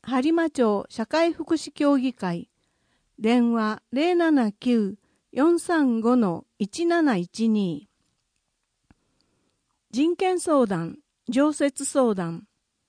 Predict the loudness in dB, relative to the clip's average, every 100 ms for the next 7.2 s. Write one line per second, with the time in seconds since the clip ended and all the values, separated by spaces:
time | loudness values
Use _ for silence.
0 | _ _ _ _ _ _ _ -4 0 0
1 | -2 -2 0 -2 -4 -4 -4 -2 0 2
2 | 0 -4 -4 -4 -4 0 2 2 0 -2
3 | -8 -10 _ _ _ _ -10 -8 -4 -2
4 | -2 -2 0 2 2 0 -4 -2 -2 -4
5 | -10 _ _ _ _ _ _ -8 -4 -4
6 | -4 -2 0 0 -2 -4 -2 -2 -2 -6
7 | -6 -8